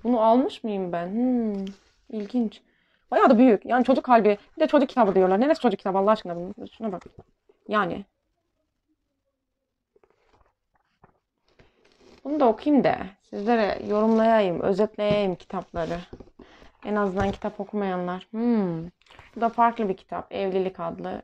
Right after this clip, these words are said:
kitap yine. Jane Austen'dan bir şey gelmiş. Farklı bir şey. Bu ne? Ben bunu almış mıyım <laughs> gerçekten? İnanamıyorum ya.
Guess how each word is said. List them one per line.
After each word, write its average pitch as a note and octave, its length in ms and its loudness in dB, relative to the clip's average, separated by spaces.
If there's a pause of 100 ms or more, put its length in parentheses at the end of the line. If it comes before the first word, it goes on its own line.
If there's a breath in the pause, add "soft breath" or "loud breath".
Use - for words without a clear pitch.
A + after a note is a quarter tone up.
kitap - 340 -16 (100)
yine. F3+ 300 -10 (760 soft breath)
Jane F#3+ 260 -6
Austen'dan F3+ 540 -10
bir G3+ 40 -14
şey C#4 260 -4
gelmiş. F#3 560 -6 (100)
Farklı G3+ 280 -4
bir G3 60 -8
şey. F#3 340 -14 (1600)
Bu C#4 120 -2
ne? G#3 280 -2 (120)
Ben C#4+ 220 6
bunu C4 200 6
almış B3+ 580 2
mıyım C4+ 320 6
<laughs> - 0 -
gerçekten? - 680 0
İnanamıyorum G#3+ 800 -4
ya. G#3 80 -12